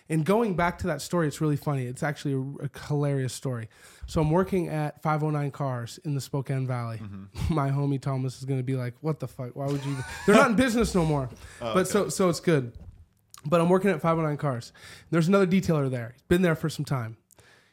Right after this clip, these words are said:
Speaker 1: He's doing cars, and I'm kinda learning to detail through him. I end up doing more cars than him because I was just a go-getter.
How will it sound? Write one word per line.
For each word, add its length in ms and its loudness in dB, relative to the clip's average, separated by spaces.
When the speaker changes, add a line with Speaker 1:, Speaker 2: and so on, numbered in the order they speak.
Speaker 1:
He's 320 4
doing 280 6
cars, 480 0
and 140 -2
I'm 140 2
kinda 200 0
learning 360 0
to 100 -6
detail 400 -6
through 220 -8
him. 280 -10
I 220 4
end 180 4
up 160 2
doing 600 0
more 220 0
cars 420 -2
than 160 -2
him 220 -4
because 340 -4
I 100 -4
was 140 -4
just 180 -8
a 40 -2
go-getter. 640 -4